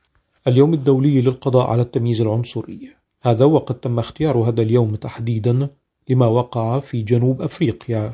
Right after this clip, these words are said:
خلال حكم الأبرتايد في الحادي والعشرين من آذار مارس ألف وتسعمائة وستين،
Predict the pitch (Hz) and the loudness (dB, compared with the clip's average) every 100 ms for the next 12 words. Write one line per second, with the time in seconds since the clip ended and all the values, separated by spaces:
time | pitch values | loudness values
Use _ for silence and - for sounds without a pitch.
0 | - 127 120 110 - 123 123 110 120 113 | -6 -2 -2 -2 -4 -6 -4 -4 -4 -6
1 | - 120 123 123 120 131 - _ _ _ | -8 -2 0 2 2 0 -2 _ _ _
2 | - 143 123 107 - 139 123 123 120 107 | -8 -2 -2 -2 -4 -2 0 2 2 0
3 | - 123 139 131 117 143 120 117 110 117 | -4 -2 -2 0 -2 -2 -2 0 -2 -2
4 | 113 113 107 - - 139 120 - 123 127 | 0 -2 -4 -10 -6 -4 -4 -4 -8 -4
5 | 123 120 127 147 113 117 - 123 - 117 | -2 0 0 0 0 0 -4 -10 -8 -6
6 | 101 | -4